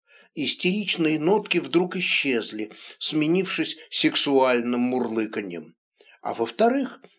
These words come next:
я просто соскучилась. Утром ты ушел, не поцеловав меня на прощание. "Прекрати", поморщился Майоров.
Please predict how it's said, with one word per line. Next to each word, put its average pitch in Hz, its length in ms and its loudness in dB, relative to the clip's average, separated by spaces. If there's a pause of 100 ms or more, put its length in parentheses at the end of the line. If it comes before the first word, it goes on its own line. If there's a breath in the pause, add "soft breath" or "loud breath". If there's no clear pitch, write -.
я 269 160 4
просто 247 380 0
соскучилась. - 1200 -4 (420 loud breath)
Утром 247 480 2
ты 220 80 2
ушел, 185 680 2 (160 loud breath)
не 190 160 4
поцеловав 202 840 4
меня 170 280 2
на 156 100 2
прощание. 135 880 0 (880)
"Прекрати", 120 880 0 (340 loud breath)
поморщился 113 720 0
Майоров. 104 640 -4